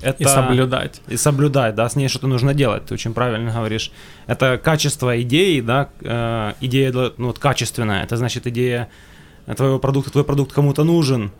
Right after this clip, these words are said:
Speaker 2: есть такая потребность, то, что мы говорили, да. Э, есть ещё один интересный вопрос, это про конкуренцию, про всё остальное, то, что ты щас затронул, да,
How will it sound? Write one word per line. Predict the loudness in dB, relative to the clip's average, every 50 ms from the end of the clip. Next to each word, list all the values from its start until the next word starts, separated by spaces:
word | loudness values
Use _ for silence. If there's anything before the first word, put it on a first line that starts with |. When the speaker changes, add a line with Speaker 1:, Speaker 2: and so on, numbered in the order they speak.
| -8
Speaker 2:
есть | -2 0 0 0 -2
такая | -2 -2 0 0 0
потребность, | 0 -2 -2 0 0 0 0 0 0 -2 -4 -4
то, | -4 -4
что | -4 -4 -2
мы | -2 -2
говорили, | -2 -2 -2 -2 -2 -2 -2 -4 -4
да. | -4 -2 -2 -2 -2 -4 -6 -10 -16 -20 -20 -20 -20 -20 -18 -8
Э, | -4 -2 0 0 0 0 0 -2 -2 0 0 0
есть | 0 0
ещё | 0 0 0 0
один | 2 0 0 0
интересный | 0 0 0 -2 -2 -2 -2 -2
вопрос, | -4 -2 -2 -2 -2 -2
это | -2 -4 -4
про | -4 -4 -2
конкуренцию, | -2 -2 -2 0 0 0 2 2 0 0 0 -2 -2
про | 0 -2
всё | -2 -2 -2
остальное, | -2 -2 -2 -2 -2 -2
то, | -4 -6
что | -6 -6 -6
ты | -4
щас | -2 -2 -2 -2
затронул, | -4 -4 -2 -2 -2 -2 -2 -4 -4
да, | -2 -2 -2 -2 -2